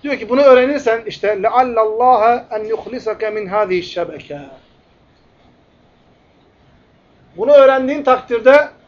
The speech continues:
umudum, senin hakkındaki Allah'tan dileğim şu ki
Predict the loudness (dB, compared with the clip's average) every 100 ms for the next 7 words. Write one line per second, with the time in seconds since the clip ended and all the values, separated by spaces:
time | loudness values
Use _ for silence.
0 | _ -4 -2 0 2 2 -2 -16 _ _
1 | _ -2 0 0 -2 -2 -2 0 0 2
2 | 0 0 -2 0 0 0 -2 -2 -2 -4